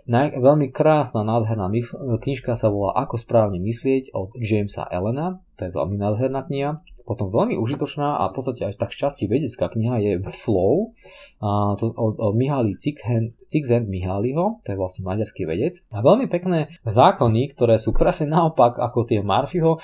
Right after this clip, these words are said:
produkuje napríklad aj Peter Diamandis. A tak ako počujete, dajte si do Google a napríklad je tam niekoľko takých, ktoré by som vám mohol citovať, je, že ak sa niečo môže pokaziť, oprav to, dočerta z Murphyho zákony.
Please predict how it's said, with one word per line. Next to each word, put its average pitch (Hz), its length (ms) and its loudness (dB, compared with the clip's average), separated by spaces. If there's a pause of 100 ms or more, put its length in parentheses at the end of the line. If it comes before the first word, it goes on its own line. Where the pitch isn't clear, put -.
(160)
produkuje 185 400 2
napríklad 165 380 0 (100)
aj - 60 -4
Peter 185 320 2
Diamandis. 92 880 -2
A 101 320 -8
tak 160 240 0
ako 117 80 -12
počujete, 123 480 -4
dajte 104 240 0
si - 80 -16
do 101 80 -2
Google 175 420 2 (300)
a 120 80 -2
napríklad 151 640 2
je 156 160 0
tam 165 160 2
niekoľko 196 400 0
takých, 135 260 0
ktoré 135 220 0
by 120 80 -8
som 120 160 -2
vám 117 80 2
mohol 104 220 0 (260)
citovať, 170 400 2
je, 127 160 4
že 113 120 2 (200)
ak 196 160 0
sa 202 80 2
niečo 180 320 -2
môže 120 240 4
pokaziť, 127 480 -2
oprav 127 320 4
to, - 160 -14 (160)
dočerta 185 480 0
z 156 100 -2
Murphyho 113 380 -2
zákony. 160 480 -6